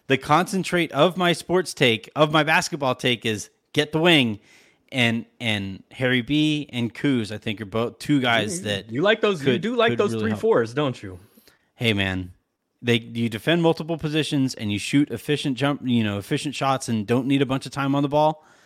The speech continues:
Speaker 1: That's what I want for my role players.
Speaker 2: Speaking of, speaking of
Speaker 1: And the
Speaker 2: three,
Speaker 1: Lakers
Speaker 2: four
Speaker 1: are like, "I want the opposite of that." Give whoever, wh-, whatever Anthony just said, give me the opposite of that. <laughs>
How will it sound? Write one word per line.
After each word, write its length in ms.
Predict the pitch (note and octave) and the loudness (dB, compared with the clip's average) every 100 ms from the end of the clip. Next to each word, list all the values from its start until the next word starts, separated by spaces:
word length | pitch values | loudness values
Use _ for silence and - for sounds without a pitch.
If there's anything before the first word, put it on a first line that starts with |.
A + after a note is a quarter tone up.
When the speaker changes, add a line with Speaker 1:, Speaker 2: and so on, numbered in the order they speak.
| _ _ _ | _ _ _
Speaker 1:
That's 340 | - C3 - D3 | 0 0 0 0
what 120 | B2+ | 2
I 60 | |
want 280 | A#2+ A#2 G#2+ | 2 0 -2
for 80 | - | -6
my 160 | A2 G#2 | -4 -2
role 220 | G#2 G2 | -2 -4
players. 440 | G#2+ F2+ - - - | -6 -14 -16 -20 -14
Speaker 2:
Speaking 340 | - C4 B3+ | -8 -2 2
of, 180 | D#3+ - | 2 -2
speaking 320 | - F#3+ F#3+ | -12 -6 -2
of 100 | D3+ | -2
Speaker 1:
And 100 | - | 4
the 60 | E3 | 6
Speaker 2:
three, 80 | D#3 | 8
Speaker 1:
Lakers 220 | F3+ F#3 | 6 4
Speaker 2:
four 80 | F3+ | 4
Speaker 1:
are 40 | |
like, 220 | D#3 C#3 | 4 4
"I 80 | C3+ | 4
want 240 | C#3+ E3+ - | 2 2 -2
the 140 | C#3 | -6
opposite 460 | - B2 - - G2 | -2 -2 -2 -8 -8
of 80 | F2+ | -10
that." 220 | E2+ - - | -14 -20 -16
Give 300 | A#2 D3 D3+ | 0 0 0
whoever, 420 | - D#3+ F#3+ A3 | 0 2 4 2
wh-, 240 | D3 D3+ D#3+ | 4 4 6
whatever 400 | G3+ A3 B3 A#3+ | 6 6 8 6
Anthony 380 | G#3+ G3+ G3+ | 6 4 -2
just 200 | F3+ F3+ | -2 -4
said, 300 | - D3+ C3+ - - _ - | 0 0 0 -6 -20 _ 0
give 160 | D#3+ | 2
me 80 | F3+ | 4
the 180 | C#3+ - - | 2 0 2
opposite 460 | C#3+ - - G#2 | 2 2 -8 -8
of 80 | F#2+ | -8
that. 260 | E2+ - _ - - - - | -14 -20 _ -20 -8 -8 -6
<laughs> 220 | G#3+ - | -10 -10